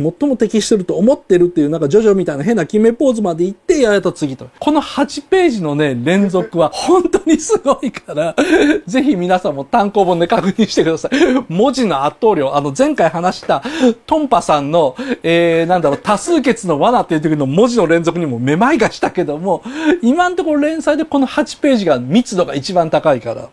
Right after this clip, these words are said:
密かがもう一人の主人公とやっぱ作者が確信した回なんだよね。密かっていうのがこのお話の中でメインに出せない。メインに出せない。なんでかっていうと、メインに出したらゴンとしょっちゅう対戦しなきゃいけないじゃん。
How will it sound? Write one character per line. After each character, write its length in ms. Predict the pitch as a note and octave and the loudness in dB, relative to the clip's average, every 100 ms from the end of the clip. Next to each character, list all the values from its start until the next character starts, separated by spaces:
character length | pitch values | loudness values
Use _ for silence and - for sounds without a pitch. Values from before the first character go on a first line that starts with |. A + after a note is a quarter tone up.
| _ | _
密 240 | - E4+ | -4 -4
か 140 | C4 G#3+ | -2 -4
が 120 | D3+ | -2
も 300 | F3+ C4+ C#4 | -2 -2 -4
う 20 | |
一 220 | - D#4 | -6 -4
人 100 | C4 | -2
の 80 | D#3 | -4
主 160 | - D#3 | -6 -6
人 280 | G3 A3 | -2 -2
公 220 | - C3+ B2+ | -2 -8 -2
と 80 | D#3+ | -2
や 80 | D3+ | 0
っ 20 | |
ぱ 120 | D#3+ | -4
作 280 | - D4+ - | -4 -4 -2
者 160 | B3 | -2
が 140 | D3 B2+ - | -2 -6 -6
確 300 | - - C4+ | -4 0 -2
信 240 | - D4 | 2 0
し 80 | C#4+ | 0
た 120 | B3+ | -4
回 220 | B3 A#3 | 0 -2
な 100 | B2 | -2
ん 100 | A2 | -12
だ 80 | A2+ | -14
よ 60 | C#3 | -12
ね。 100 | F#3 | -12
密 260 | - D#4+ - | -6 -6 -2
か 100 | G#3+ | -2
っ 100 | - | -2
て 80 | |
い 80 | A3 | -2
う 80 | A3+ | 0
の 100 | A3+ | 0
が 220 | C4 A#3+ - | 0 -2 0
こ 120 | A#3+ | 2
の 240 | B3 B3 | 2 2
お 60 | G#3+ | -2
話 400 | A#3 A#3 A3+ A3+ | -2 -2 -4 -6
の 80 | G#3+ | -4
中 280 | G#3+ D#3 C3+ | -4 -4 -2
で 240 | E3+ - | 0 0
メ 280 | C#3+ B3 F4+ | 0 0 2
イ 20 | |
ン 60 | D4 | -2
に 100 | D3 | -2
出 120 | B2+ | -6
せ 140 | - D3+ | -6 -8
な 80 | |
い。 40 | A2 | -4
メ 160 | D3+ F4+ | -2 -2
イ 40 | |
ン 20 | |
に 60 | D#4 | -2
出 100 | D3 | -2
せ 100 | F3+ | -4
な 60 | A#2+ | -4
い。 60 | |
な 140 | D#3+ E4 | -2 -2
ん 40 | |
で 100 | C#4 | -2
か 120 | D#3 | -6
っ 40 | C3+ | -6
て 140 | C#3+ | -6
い 60 | B2+ | -4
う 40 | |
と、 160 | C#3+ - _ | -6 -8 _
メ 160 | A3 F#4 | 0 0
イ 20 | |
ン 40 | |
に 100 | D4 | 0
出 120 | F#3 | -2
し 140 | G3+ - | -2 -4
た 140 | C#3+ | -6
ら 40 | A#2+ | -6
ゴ 260 | A2+ F4 | -4 -2
ン 60 | E4+ | -2
と 80 | C3+ | -4
し 140 | - | -4
ょ 40 | |
っ 40 | - | -2
ち 100 | - | -2
ゅ 20 | |
う 40 | - | -4
対 200 | E3 D#3+ | -2 -2
戦 160 | F3 | -4
し 100 | D#3+ | -4
な 100 | D#3+ | -8
き 80 | - | -8
ゃ 40 | |
い 40 | A2+ | -6
け 80 | C#3+ | -4
な 140 | B2 | -4
い 40 | |
じ 80 | A2 | -8
ゃ 40 | |
ん。 40 | A2+ | -14